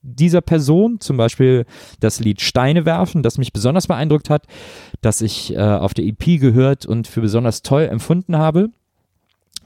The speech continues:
Und, äh, über ganz viele andere Sachen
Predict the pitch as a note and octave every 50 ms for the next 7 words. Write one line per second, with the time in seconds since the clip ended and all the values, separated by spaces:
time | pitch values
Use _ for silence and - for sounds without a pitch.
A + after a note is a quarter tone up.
0 | - - C3+ C3 C3+ C3+ C3+ C3+ C3 - - - - - A2+ A#2+ A#2+ - - B2
1 | B2+ B2 A#2+ A#2 A#2+ C3+ B2+ C3 - - C3+ B2 A#2 - G#2+ A#2 A#2 G#2 G2+ G2+
2 | G#2+ G2+ - A2+ G#2 G#2